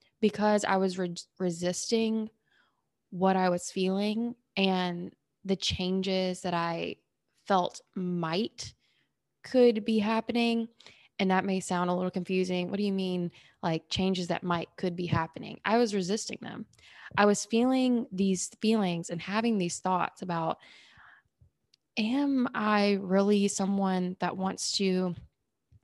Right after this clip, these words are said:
flip cards and do channelings and chakra readings? And I struggle with it a lot, more than I let people know, because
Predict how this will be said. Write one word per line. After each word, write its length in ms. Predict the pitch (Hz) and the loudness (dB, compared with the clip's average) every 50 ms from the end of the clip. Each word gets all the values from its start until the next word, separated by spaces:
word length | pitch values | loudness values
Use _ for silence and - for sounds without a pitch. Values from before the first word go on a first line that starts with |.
| _ _ - - | _ _ -12 0
flip 280 | - 208 196 - - | 4 4 4 4 2
cards 720 | - - - 180 180 180 180 180 180 180 180 170 - - - | -8 -8 -4 -2 0 0 2 0 0 -2 -4 -6 -10 -12 -6
and 240 | - 196 185 185 185 | -2 0 0 2 2
do 120 | 190 196 190 | 2 0 0
channelings 760 | - - - 190 190 185 185 185 185 180 180 180 180 175 - | 0 -4 -2 0 0 0 0 0 0 0 -2 -2 -2 -4 -4
and 140 | - 190 175 | -4 -2 -2
chakra 400 | - - 185 180 - - 190 185 | 0 0 0 0 0 -2 -4 -2
readings? 640 | 185 180 180 180 185 180 180 175 180 180 175 - _ - - - - - - - | -2 -2 -2 0 -2 -2 -2 -2 -2 -4 -6 -8 _ -18 -20 -20 -20 -20 -10 -2
And 100 | - 202 | 2 4
I 80 | 202 196 | 4 4
struggle 420 | - - - 269 262 294 349 320 | 2 2 2 2 2 4 4 6
with 200 | 285 240 - - | 4 4 4 2
it 80 | 185 175 | -2 -2
a 100 | 170 175 | -2 -4
lot, 540 | 185 175 175 180 175 160 165 165 - - - | -4 -2 -2 -2 -2 -2 -2 -4 -4 -4 -4
more 260 | 202 190 185 196 208 | -4 0 2 2 2
than 120 | 208 220 214 | 2 2 0
I 200 | 202 185 170 - _ _ _ - | 0 0 -2 -6 _ _ _ -6
let 280 | 180 185 185 - - | 0 0 0 0 0
people 240 | - 190 - - 180 | -4 -6 -4 -4 -4
know, 360 | 180 175 175 180 180 180 175 | -2 0 2 2 2 2 2
because 680 | 175 185 180 - - 180 175 175 175 170 170 170 - | 0 -2 -4 -4 -4 -2 0 0 0 0 -2 -4 -6